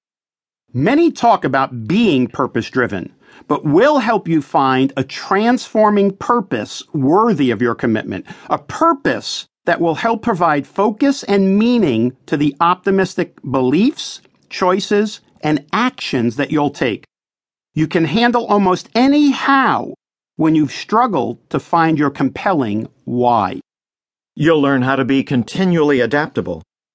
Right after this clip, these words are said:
Speaker 2: You'll develop a willingness to be flexible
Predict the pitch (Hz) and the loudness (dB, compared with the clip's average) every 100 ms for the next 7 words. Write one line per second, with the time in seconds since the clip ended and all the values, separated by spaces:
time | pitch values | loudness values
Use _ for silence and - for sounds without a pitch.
0 | _ 156 139 110 127 117 170 240 - 135 | _ -2 0 0 0 0 0 0 0 -4
1 | 107 127 170 180 190 190 151 123 110 - | 0 0 0 0 0 -2 -4 -2 -2 -2
2 | 170 175 - 165 190 | -4 -2 -4 -4 -4